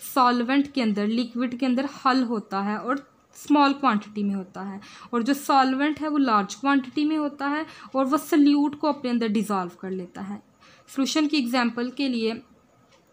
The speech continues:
समझने के लिए एक एग्जांपल आपको देती हूँ कि for example suppose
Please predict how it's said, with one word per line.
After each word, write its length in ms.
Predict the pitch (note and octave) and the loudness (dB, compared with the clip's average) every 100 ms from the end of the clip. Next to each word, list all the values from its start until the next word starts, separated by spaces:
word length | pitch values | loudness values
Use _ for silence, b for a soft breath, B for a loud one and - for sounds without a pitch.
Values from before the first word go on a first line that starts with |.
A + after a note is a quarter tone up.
| _ _ _ | _ _ _
समझने 460 | - C4+ C#4 C#4 D4 | 0 2 4 2 2
के 120 | C#4+ | 0
लिए 120 | C4 | -2
एक 100 | C4+ | -2
एग्जांपल 600 | C4 A3 A#3+ G#3+ A3+ B3+ | -4 -2 -2 -2 -2 -2
आपको 280 | A3 G#3 G#3 | -2 -4 -6
देती 280 | G3+ G3 A3 | -8 -6 -4
हूँ 140 | B3+ | -4
कि 140 | C4 C#4 | -4 -8
for 200 | C4+ A3+ | -4 -2
example 440 | A3 A3+ A3+ C4 | -2 -4 -6 -8
suppose 460 | C4 - - A3+ | -10 -16 -10 -6